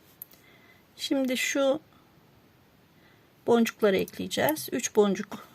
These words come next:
seçiyorum. Siz bu boncuk sayısını beş de yapabilirsiniz, dört de, istediğiniz sayıda yapabilirsiniz. Tek de bırakabilirsiniz. Üç boncuk buradan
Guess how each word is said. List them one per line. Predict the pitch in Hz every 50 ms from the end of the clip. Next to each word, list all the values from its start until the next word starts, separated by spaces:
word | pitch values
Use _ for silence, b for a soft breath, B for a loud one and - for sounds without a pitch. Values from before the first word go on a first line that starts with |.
| - -
seçiyorum. | - - - 190 180 - - - 95 92 - - - 220 277 294 - _ _ _ _ _ - B B B B B B B
Siz | - - 247 226 214 214
bu | 214 214 220
boncuk | 220 226 233 247 262 247 -
sayısını | - 277 208 208 196 196 - - 202 196 202 220 240 254 - - - -
beş | 220 202 - 185 220 - - -
de | - 208
yapabilirsiniz, | 185 180 - - 185 - - 196 - 180 - - - 196 175 190 190 190 196 - - - - -
dört | - 175 180 185 - - - -
de, | - 156 147
istediğiniz | - - - - - - - 170 208 196
sayıda | - - 202 185 180 - -
yapabilirsiniz. | 214 220 208 - 226 226 - - 202 - - - 185 185 -
Tek | - - 208 208 -
de | - 190
bırakabilirsiniz. | 202 202 180 185 - - 220 220 214 - 202 - - - 220 202 - - - - b b b b b b b b b b b b b b b b b b b b _ _ _ _ _ _ _ _ _ _ _ _ _ _ _ _ - -
Üç | 277 254 - -
boncuk | - 202 196 190 202 233 233 - -
buradan | 226 196 185 185 170 170 180 202 240 254